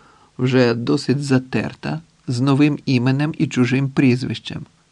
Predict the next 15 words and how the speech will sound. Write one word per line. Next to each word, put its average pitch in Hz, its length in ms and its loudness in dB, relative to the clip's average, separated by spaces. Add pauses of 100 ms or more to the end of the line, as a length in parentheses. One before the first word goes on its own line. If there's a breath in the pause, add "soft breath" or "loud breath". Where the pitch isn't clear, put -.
(440)
Така 147 300 2
ж 131 220 -4
затерта 139 640 2
світлина, 127 800 0 (400 soft breath)
зроблена 131 560 4
під 131 240 2
водою, 123 680 2 (360 soft breath)
на 127 120 2
якій 127 280 6
важко 131 380 2
було 127 260 4
розібрати 120 600 2
обличчя. 117 640 -2 (760)
І 190 280 2 (460)
гудзик, 113 640 -2